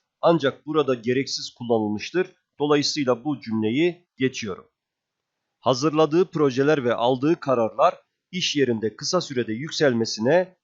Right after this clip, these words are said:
neden oldu. Arkadaşlar, iş yerinde yükselmek olumlu bir şeydir. Yani istenen bir durumdur. Neden olmak ifadesi genellikle olumsuz durumlarda kullanılır. Dolayısıyla burada neden olduğu yerine sağladı ifadesinin kullanılması gerekir.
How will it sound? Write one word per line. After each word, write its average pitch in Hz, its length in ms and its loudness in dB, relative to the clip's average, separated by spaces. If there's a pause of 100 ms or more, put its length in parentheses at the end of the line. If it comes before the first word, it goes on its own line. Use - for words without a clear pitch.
neden 135 320 2
oldu. 104 400 -4 (400)
Arkadaşlar, 135 600 2 (100)
iş 175 240 -2
yerinde 123 300 2
yükselmek 131 800 0 (240)
olumlu 160 420 2
bir 135 60 -6
şeydir. 117 320 -2
Yani 135 320 2
istenen 147 480 2
bir 117 180 -4
durumdur. 110 400 -2 (340)
Neden 139 340 2
olmak 156 420 2
ifadesi 127 540 0
genellikle 147 840 0 (200)
olumsuz 147 520 -2
durumlarda 135 540 2
kullanılır. 117 520 0 (320)
Dolayısıyla 147 680 0
burada 165 600 4 (100)
neden 143 400 2
olduğu 147 320 -4
yerine 143 680 0
sağladı 143 580 2
ifadesinin 131 640 0
kullanılması 131 680 0
gerekir. 127 500 -2